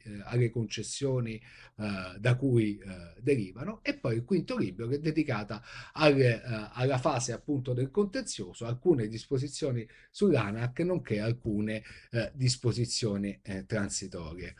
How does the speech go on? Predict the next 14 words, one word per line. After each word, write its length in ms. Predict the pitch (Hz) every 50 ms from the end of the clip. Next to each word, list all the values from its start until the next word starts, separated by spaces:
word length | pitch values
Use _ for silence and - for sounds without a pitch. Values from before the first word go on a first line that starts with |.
| - - - - - -
Eh, 240 | - 113 104 104 - -
allora, 260 | - 151 170 156 120
per 260 | 123 - 190 175 180 -
quanto 380 | - 285 269 - - 170 156
riguarda, 600 | 143 131 127 151 170 170 165 139 139 127 113 117
eh, 200 | - 127 113 113
questa 380 | - - 151 131 - - 135 123
struttura 680 | 123 - - 143 131 - - 175 151 127 113 101 - -
apparentemente 1000 | - 139 139 - - 147 143 143 143 135 135 - 131 143 180 196 190 - 127 120
snella 500 | - 135 147 165 156 131 120 107 - -
o 120 | 127 123 -
comunque 400 | - 143 165 190 190 - 123 113
non 260 | 123 151 175 180 147
eccessivamente, 1080 | 123 123 - - 123 123 - - 120 117 113 117 127 151 156 139 - - 123 117 117